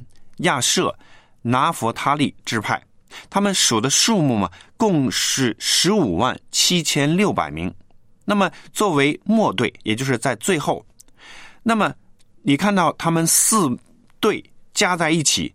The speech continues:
就是六十万零三千五百五十名。你看到每一个队都有他们自己的一个位置，有自己的数目，加在一起有一个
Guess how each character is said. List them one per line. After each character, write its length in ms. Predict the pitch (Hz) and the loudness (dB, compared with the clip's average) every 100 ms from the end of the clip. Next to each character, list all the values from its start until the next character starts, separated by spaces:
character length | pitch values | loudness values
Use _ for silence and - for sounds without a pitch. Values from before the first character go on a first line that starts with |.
| - | -8
就 140 | - 147 | -2 -2
是 200 | 117 - | -2 -2
六 300 | 202 220 170 | 2 2 2
十 180 | 123 - | 2 0
万 460 | 135 139 120 101 98 | 2 2 0 0 2
零 240 | 123 165 | 2 2
三 400 | - - 180 180 | 0 0 0 0
千 280 | - 143 139 | 2 0 0
五 180 | 120 123 | 0 0
百 180 | 120 113 | 0 -2
五 160 | 82 | -4
十 140 | 78 127 | -2 -2
名。 200 | 78 76 _ _ _ | -2 -6 _ _ _
你 100 | - | -4
看 140 | 147 214 | 0 0
到 120 | 175 - - - - | -2 -6 -20 -12 -2
每 180 | 143 | 0
一 60 | 175 | 2
个 100 | 220 | 0
队 240 | 208 165 - | 0 -2 -4
都 160 | - 185 | 0 2
有 140 | 131 | 2
他 180 | 90 139 | 0 -2
们 160 | 131 123 | 0 0
自 200 | - 180 | 0 -2
己 200 | - 87 | -2 -2
的 160 | 95 98 | -2 -2
一 80 | |
个 100 | 139 | -2
位 240 | 175 208 127 | -2 0 0
置， 200 | - 82 - - | -2 -10 -12 -6
有 140 | 123 120 | -2 -2
自 160 | 185 | -2
己 120 | 131 | -2
的 100 | 92 | -2
数 260 | 98 - 202 | -2 0 0
目， 240 | 127 107 - - - | 0 -2 -6 -20 -16
加 220 | - 202 185 | -4 -2 0
在 140 | 185 | 0
一 120 | 185 | 0
起 260 | - 92 82 - - | 0 -2 -2 -8 -4
有 180 | 107 117 | 0 2
一 80 | |
个 180 | 139 113 | 2 -2